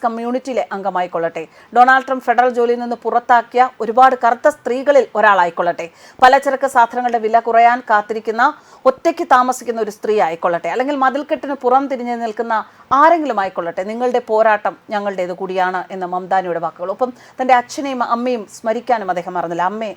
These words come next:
അച്ഛ, ഞാൻ നിങ്ങളുടെ മകനായിരിക്കുന്നതിൽ അഭിമാനം കൊള്ളുന്നു. ഞാൻ ചെറുപ്പമാണ്, ഞാനൊരു മുസ്ലിമാണ്. ഒരു മുസ്ലിം ആയതിൻ്റെ പേരിൽ ക്ഷമ ചോദിക്കാൻ ഞാൻ തയ്യാറല്ല. ഇസ്ലാമോഫോബിയ പടർത്തി തിരഞ്ഞെടുപ്പിൽ ജയിക്കാൻ കഴിയുന്ന ഒരു നഗരമായി ന്യൂയോർക്ക് ഇനി ഒരിക്കലും ഉണ്ടാകില്ല.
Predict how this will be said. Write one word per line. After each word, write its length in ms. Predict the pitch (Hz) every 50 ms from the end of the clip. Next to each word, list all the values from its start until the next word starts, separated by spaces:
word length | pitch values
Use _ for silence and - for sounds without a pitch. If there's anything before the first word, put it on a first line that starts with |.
| _ -
അച്ഛ, 240 | 180 180 - - - 180 156 _ _ _ _ _ _ _ _ _ -
ഞാൻ 180 | 262 277 285 277
നിങ്ങളുടെ 280 | 277 269 277 269 277
മകനായിരിക്കുന്നതിൽ 720 | 262 240 226 240 240 240 233 226 - 233 220 214 208 214 - -
അഭിമാനം 440 | 208 - - 220 220 214 202 196 185
കൊള്ളുന്നു. 340 | - 185 180 180 175 170
ഞാൻ 220 | 165 196 208 208 196
ചെറുപ്പമാണ്, 600 | - - 240 208 208 208 247 226 208 196 190 190
ഞാനൊരു 340 | 202 220 233 254 269 247 262
മുസ്ലിമാണ്. 540 | 233 262 262 - 285 339 320 277 240 220
ഒരു 80 | 226 247
മുസ്ലിം 400 | 247 269 269 - 302 349 339 339
ആയതിൻ്റെ 280 | 302 302 269 294 269 277
പേരിൽ 200 | 277 262 247 240
ക്ഷമ 420 | - - - 285 240 240 247 254
ചോദിക്കാൻ 640 | 240 - - 226 226 208 220 208 - 226 214 202 196
ഞാൻ 160 | 190 180 170 175 190
തയ്യാറല്ല. 520 | 180 180 175 175 165 156 151 156 156 - _ _ _ _ - - - -
ഇസ്ലാമോഫോബിയ 680 | 220 - 254 240 233 240 233 233 - 233 226 233 247 233
പടർത്തി 420 | - 226 208 214 214 - 294 320
തിരഞ്ഞെടുപ്പിൽ 540 | 311 - 247 240 240 233 226 226 226 - 233
ജയിക്കാൻ 440 | 214 - 226 226 220 233 233 233 220
കഴിയുന്ന 220 | 226 220 220 220 214
ഒരു 100 | 214 220
നഗരമായി 580 | 214 214 208 214 208 240 262 254 240 220 214
ന്യൂയോർക്ക് 500 | 208 202 208 202 208 208 196 190 190 -
ഇനി 160 | 214 208 208 202
ഒരിക്കലും 560 | 196 202 196 190 _ - 226 214 208 190 - -
ഉണ്ടാകില്ല. 580 | 196 180 175 175 170 160 165 175 175 339 -